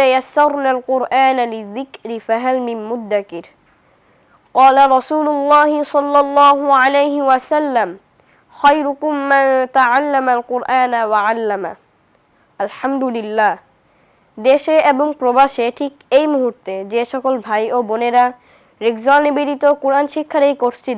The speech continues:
দেখছেন এবং পরবর্তীতে সোশ্যাল মিডিয়ার মাধ্যমে দেখবেন, আপনাদের সবাইকে জানাই আন্তরিক অভিনন্দন। এই কোর্সটির উদ্দেশ্য মূলত সহজ পদ্ধতিতে তাজবিদের নিয়মগুলো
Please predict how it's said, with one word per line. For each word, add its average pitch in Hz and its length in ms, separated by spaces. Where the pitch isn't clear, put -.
দেখছেন 226 320
এবং 247 140
পরবর্তীতে 262 600
সোশ্যাল 277 340
মিডিয়ার 247 320
মাধ্যমে 226 320
দেখবেন, 202 340
আপনাদের 302 340
সবাইকে 247 440
জানাই 247 260
আন্তরিক 254 320
অভিনন্দন। 208 500
এই 285 160
কোর্সটির 320 440
উদ্দেশ্য 294 320
মূলত 269 260
সহজ 254 240
পদ্ধতিতে 277 520
তাজবিদের 262 600
নিয়মগুলো 254 380